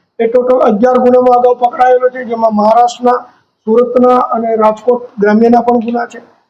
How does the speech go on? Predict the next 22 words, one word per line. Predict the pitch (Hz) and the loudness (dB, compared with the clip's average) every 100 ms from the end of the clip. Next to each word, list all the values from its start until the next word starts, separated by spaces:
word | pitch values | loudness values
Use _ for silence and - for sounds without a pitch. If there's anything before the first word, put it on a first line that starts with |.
| _ _ - | _ _ -4
અને | 214 226 226 220 | -2 -2 -2 -2
જે | 196 233 240 233 - - _ _ - | 0 2 2 0 -4 -20 _ _ -8
જસપાલ | 190 190 - 277 269 | -4 -4 -2 -2 0
સિંહ | 247 | -2
છે | - 233 | -2 -2
એમના | 214 240 | 0 0
વિરુદ્ધમાં | 233 254 220 247 | 0 -2 -2 -4
પણ | 240 233 226 - _ _ - | -2 -4 -6 -10 _ _ -6
આ | 226 | -4
પ્રકારના | - 233 226 226 | -2 0 2 0
પાંચ | 220 220 220 | 0 -4 -4
ગુના, | 208 214 214 214 - _ _ - | -4 -2 0 -2 -6 _ _ -2
ચોરી, | 226 226 220 | 0 2 0
ઘરફોડ, | 196 208 208 220 226 220 - - | -2 -2 -2 0 2 0 -4 -6
લૂંટ | 202 220 208 | -4 -2 -4
વગેરેના | 202 208 208 208 | -2 0 0 -2
ગુનાઓ | 190 202 220 254 - _ - | -6 -4 -4 -6 -12 _ -8
અગાઉ | 185 202 | -2 0
દાખલ | 196 190 190 | 0 -2 -4
થઈ | 185 185 | -2 -4
ગયા | 185 185 | -4 -8
છે. | - | -10